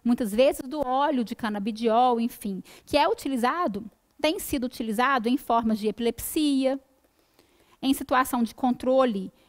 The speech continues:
é, de dor crônica em pacientes com câncer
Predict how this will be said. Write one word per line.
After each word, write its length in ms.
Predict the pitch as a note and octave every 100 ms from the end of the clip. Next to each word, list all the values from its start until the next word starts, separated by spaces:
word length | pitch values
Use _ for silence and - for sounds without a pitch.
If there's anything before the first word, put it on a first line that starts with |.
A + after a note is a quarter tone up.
| -
é, 120 | A3
de 120 | G#3
dor 240 | G#3+ C4 -
crônica 800 | - C4+ C#4 B3 G3 - - F#3 _ _
em 80 | -
pacientes 460 | A#3+ A#3+ - G#3+ G#3+
com 160 | - D4+
câncer 640 | - C4+ B3+ B3+ - C4